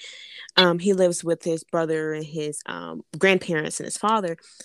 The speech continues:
and he's bullied by these two kids at school, so he ends up getting locked inside the coat closet where he comes into contact with the ghost of this young girl who was murdered, and it turns out her mother, um, is the Lady in White, and she kinda, like, haunts the town.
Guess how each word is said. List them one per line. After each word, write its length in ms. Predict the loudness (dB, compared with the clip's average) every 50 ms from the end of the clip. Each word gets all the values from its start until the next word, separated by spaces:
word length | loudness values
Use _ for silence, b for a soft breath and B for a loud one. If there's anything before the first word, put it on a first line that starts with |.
| B B B 2
and 80 | 2
he's 140 | 4 4 4
bullied 260 | 2 2 2 2 2
by 100 | 0 0
these 160 | -2 -2 -4
two 180 | -6 -8 -8 -10
kids 300 | -6 -4 -6 -6 -6 -8
at 100 | -10 -10
school, 580 | -12 -14 -10 -6 -6 -4 -4 -4 -4 -6 -8 -10
so 140 | -10 -8
he 100 | -6 -6
ends 120 | -6 -6 -6
up 60 | -6
getting 220 | -6 -6 -4 -4
locked 240 | -6 -8 -8 -8 -8
inside 260 | -8 -6 -8 -8 -8
the 80 | -10 -10
coat 300 | -10 -4 -4 -2 -2 -2
closet 420 | -4 -4 -2 -2 -2 -2 -2 -4
where 80 | -4 -4
he 80 | -4 -4
comes 240 | -4 -4 -4 -4
into 160 | -6 -8 -8 -8
contact 560 | -6 -6 -6 -6 -6 -6 -8 -8 -8 -4 -2
with 180 | -2 -2 -2 -4 B B B B B B B B B B _
the 180 | 4 4 6 6
ghost 260 | 4 2 2 2 0
of 140 | -2 0 2
this 320 | 2 0 0 0 -4 -8 -8 -8 -4 0
young 280 | 2 2 4 4 2 0
girl 720 | -2 -4 2 4 6 6 8 6 6 4 4 2 -2 -6 -10 -6 -2
who 220 | -2 -2 0 -2
was 360 | -2 -2 -2 -2 -2 -4 -4
murdered, 640 | -4 0 2 2 2 2 0 0 -2 -4 -4 -6 -10 b b b b b b b _ _ _
and 760 | 2 4 4 4 2 0 -2 -4 -6 -8 -10 -10 -12 -14 -8 -8
it 100 | -6 -6
turns 260 | -4 -4 -4 -2 0
out 180 | -2 -2 -2 -4
her 120 | -8 -8
mother, 540 | -4 0 0 2 2 2 0 -2 -4 -8 -10 _ _ _
um, 360 | -6 -6 -6 -6 -6 -6 -8 -8 -10 -14 -16 _ _ _ _ _ _ _ _ _ _ _ _ _ _ _ _
is 420 | 6 6 6 6 4 2 0 0 0
the 100 | 0 2
Lady 280 | 2 2 2 0 -2
in 160 | -4 -2 -2
White, 420 | 0 2 2 2 0 -2 -6 -6 -4
and 200 | -4 -2 -2 -2
she 200 | -4 -4 -4 -6 -6
kinda, 200 | -6 -8 -4 -2
like, 220 | -2 -4 -4 -6
haunts 340 | -8 -10 -10 -10 -10 -12 -10
the 220 | -10 -10 -10 -10
town. 520 | -8 -4 -2 0 0 0 -2 -4 -6 -8